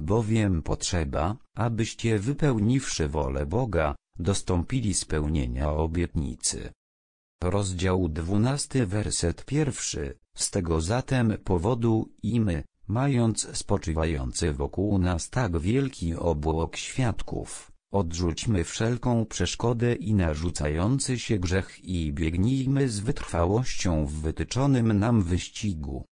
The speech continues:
Jakuba, rozdział pierwszy, wersety trzeci i czwarty. Wiedząc, że doświadczanie waszej wiary sprawia wytrwałość, wytrwałość zaś niech prowadzi do dzieła doskonałego,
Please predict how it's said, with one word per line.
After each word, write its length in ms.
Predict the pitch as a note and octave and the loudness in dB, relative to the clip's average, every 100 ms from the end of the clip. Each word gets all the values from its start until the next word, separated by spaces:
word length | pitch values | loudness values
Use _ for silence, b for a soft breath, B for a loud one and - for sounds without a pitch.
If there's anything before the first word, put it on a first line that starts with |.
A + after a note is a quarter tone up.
| _ _ _ _ _ _ - | _ _ _ _ _ _ -4
Jakuba, 640 | F2 E2+ - - F2+ F2+ | 0 0 2 0 2 2
rozdział 580 | G2+ G2+ F#2 F2 F#2 F#2+ | 0 0 0 0 2 0
pierwszy, 600 | - D3+ C#3 - - F#2 | 0 0 0 -2 0 2
wersety 600 | E2 E2 - B2 C#3 A2 | 2 2 0 -2 0 -2
trzeci 640 | G2 - C3+ - - D#2+ - | -2 -2 -2 -2 -2 -2 -2
i 120 | - - | -6 -4
czwarty. 680 | - G2 F2+ - - A#1 - - G2+ | 0 2 2 0 -4 -6 -8 -14 -2
Wiedząc, 840 | C3+ C#3+ E2+ D#2+ C2+ - - - - - | 2 2 2 -2 -2 -6 -12 -14 -20 -8
że 320 | E2 F#2 E2 | 0 2 2
doświadczanie 1000 | D#2 D2+ - - A#2 - - F#2 G#2 G2 | 0 -4 -4 -2 -2 -2 -2 0 2 2
waszej 500 | D#2+ F2 F2 - D#2+ | 2 0 0 -2 -2
wiary 400 | D#2 G#2 B2 F#2+ | 0 0 2 0
sprawia 640 | - - C#3 C3+ E2+ D#2 C#2+ | 0 0 -2 0 0 0 0
wytrwałość, 1120 | D#2+ - - D#2 D2 C#2 C2 - - - - - - | -4 -4 -4 -2 0 -2 -4 -8 -12 -14 -14 -16 -6
wytrwałość 920 | D#2+ - - A#2 C3+ C3 F#2+ - D#2+ | -4 -2 -4 0 2 2 0 -2 -4
zaś 480 | D2+ C#2 A#1 - - | -2 -2 -4 -6 0
niech 320 | B2+ G2 - | 0 0 -4
prowadzi 580 | - G#2+ G2+ C3 G#2+ F#2 | -4 -2 0 -2 -2 -2
do 180 | D#2+ D2+ | -2 -2
dzieła 480 | G2+ B2+ A#2 A#2+ | 0 0 2 0
doskonałego, 1080 | C3+ A2 F#2+ - A#2+ F#2 F#2+ F#2 C#2 B1+ - | 2 2 2 2 2 2 0 -2 -4 -8 -10